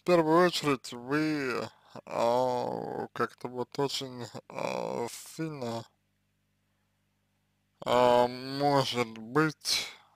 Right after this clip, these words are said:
а, нуждаетесь в любви.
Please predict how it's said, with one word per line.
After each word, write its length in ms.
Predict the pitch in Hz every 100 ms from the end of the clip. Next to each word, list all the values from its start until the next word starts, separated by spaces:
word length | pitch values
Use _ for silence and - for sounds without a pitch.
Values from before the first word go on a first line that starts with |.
| _
а, 760 | - 117 117 113 113 113 - - - - _ _ _ _ _ _ _ _ _ _ _ _ _
нуждаетесь 1400 | 120 123 127 117 143 143 139 - 127 113 - - - -
в 960 | 110 113 117 131 139 139 135 127 120 127
любви. 680 | 131 127 127 131 135 104